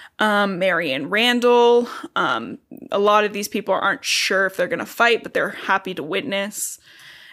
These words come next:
And Carlisle and Esme return a few weeks later, and then Emmett and Rose come back, and Carlisle brought this friend named Alistair, who's, like, fucking, like, actually insane. Like, he's up in the attic, he's like, like,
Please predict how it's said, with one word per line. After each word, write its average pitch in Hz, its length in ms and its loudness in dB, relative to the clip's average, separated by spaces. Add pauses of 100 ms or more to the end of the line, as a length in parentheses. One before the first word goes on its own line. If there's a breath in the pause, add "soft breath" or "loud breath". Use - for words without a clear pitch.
(160 loud breath)
And 214 300 4
Carlisle 214 440 4
and - 100 -2
Esme 226 220 0 (100)
return 226 320 0
a 190 40 -2
few 190 220 -6
weeks 170 300 -8
later, 226 640 4
and 156 160 -8
then 110 160 -6
Emmett 95 200 -6
and 190 120 -10
Rose 226 260 4
come 233 220 -2
back, 214 480 0 (100)
and 180 420 -2
Carlisle 220 440 4
brought 196 420 2
this 190 220 -4
friend 196 260 0
named 156 300 -4
Alistair, 240 760 0 (340 loud breath)
who's, 233 220 -2
like, - 360 -2 (320)
fucking, 196 580 -2
like, 113 160 -2
actually 180 480 -2
insane. 175 600 -2
Like, - 140 -4
he's - 120 -2
up 185 120 -2
in - 60 -8
the 156 120 -2
attic, 170 160 -4
he's - 140 -16
like, - 180 -20
like, - 1600 -20